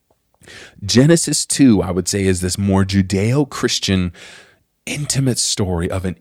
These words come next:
intimate God who breathes God's very divinity into humanity, into the elements of earth, the cosmos, the dust, the stardust,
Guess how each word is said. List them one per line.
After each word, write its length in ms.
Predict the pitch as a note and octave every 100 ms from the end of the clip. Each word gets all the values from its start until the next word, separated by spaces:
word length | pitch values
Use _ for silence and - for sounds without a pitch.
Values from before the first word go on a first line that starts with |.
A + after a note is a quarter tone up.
| -
intimate 480 | C#3+ C3+ C3+ G#2+
God 300 | F#2 G2 G2
who 160 | E2+ F#2
breathes 680 | E2+ - A#2+ D#3+ G3 F#3 -
God's 380 | - - -
very 640 | G2+ F#2+ G#2+ A3+ C3 A#2 F#2 - - _ _ _ -
divinity 840 | - B2+ G2 F#2 C#3+ D#3 A2 E2+ D#2+ _ _ _ -
into 400 | D3+ F3+ F3 D3
humanity, 880 | C3 - B2 G2+ F#2 F2+ F2 D#2 C#2+ - - - _ -
into 400 | C#3+ E3 E3 C#3+
the 200 | A#2 -
elements 480 | B2+ A#2+ A2 G#2+ G#2+
of 140 | F#2 -
earth, 360 | G#2 G#2 F2+
the 80 | F#2+
cosmos, 640 | - - - G#2+ G2+ G2 -
the 140 | F#2+ E2 -
dust, 600 | E4 D#4+ - - - - _ _ _ -
the 60 |
stardust, 1080 | - - - - A#2 A#2 F#2+ D#2+ - - -